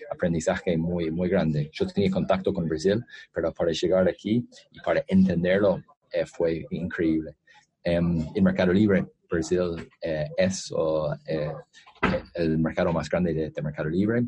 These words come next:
No sé, yo tenía un poco del, de, de, de contacto, pero igual trabajando aquí en Brasil,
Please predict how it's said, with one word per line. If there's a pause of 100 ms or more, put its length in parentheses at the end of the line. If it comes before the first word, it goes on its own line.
(140)
No
sé,
yo
tenía
un
poco
del, (380)
de,
de,
de
contacto,
pero
igual
trabajando
aquí
en
Brasil,